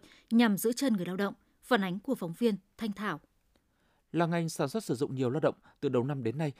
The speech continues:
Speaker 2: ngành dệt may Thanh Hóa phải đối diện với nhiều khó khăn do sụt giảm về đơn hàng thị trường. Không còn cảnh tăng ca tấp nập như nhiều năm về trước, nhưng các doanh nghiệp đã nỗ lực tìm kiếm các đơn hàng mới, chấp nhận các đơn hàng nhỏ,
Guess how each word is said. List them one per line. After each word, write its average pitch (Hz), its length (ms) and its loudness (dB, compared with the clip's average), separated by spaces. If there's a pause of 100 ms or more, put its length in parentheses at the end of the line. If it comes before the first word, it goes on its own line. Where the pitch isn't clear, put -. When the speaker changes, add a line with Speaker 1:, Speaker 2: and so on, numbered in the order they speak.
(160)
Speaker 2:
ngành 147 160 -2
dệt 135 200 -2
may 156 160 0
Thanh 156 200 -4
Hóa 120 220 -4
phải 123 140 -6
đối 95 100 0
diện 95 240 -4
với 117 100 -2
nhiều 123 160 -2
khó 92 180 -4
khăn 139 220 -2 (240)
do 160 200 -2
sụt 147 200 -2
giảm 107 240 -4
về 92 140 -4
đơn 101 140 -2
hàng 98 240 -6
thị 101 120 -6
trường. 90 200 -2 (500)
Không 127 220 -4
còn 92 400 -2
cảnh 92 240 -4
tăng 123 220 -4
ca 110 220 0
tấp - 220 -6
nập 147 240 -2
như 135 100 -2
nhiều 110 120 0
năm 101 120 -4
về 90 100 -4
trước, 214 280 -6 (320)
nhưng 170 180 -2
các 226 120 -2
doanh 185 140 -4
nghiệp 131 160 -4
đã 95 120 -2
nỗ 135 140 -2
lực 190 240 0
tìm 98 140 0
kiếm 98 260 -2
các 143 120 -6
đơn 139 100 -4
hàng 87 220 -8
mới, 92 220 0 (260)
chấp 214 160 -2
nhận 185 180 -2
các 185 100 -4
đơn 165 120 2
hàng 98 240 -4
nhỏ, 98 180 0